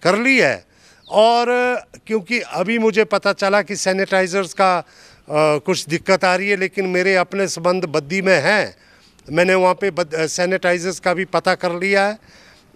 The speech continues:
और क्योंकि इस वक्त, अ, जो भी कोविड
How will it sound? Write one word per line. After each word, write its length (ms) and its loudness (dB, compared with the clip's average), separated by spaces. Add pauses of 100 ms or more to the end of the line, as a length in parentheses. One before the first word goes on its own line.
और 300 4
क्योंकि 600 0 (360)
इस 200 0
वक्त, 260 2
अ, 580 2
जो 280 0
भी 140 0
कोविड 760 0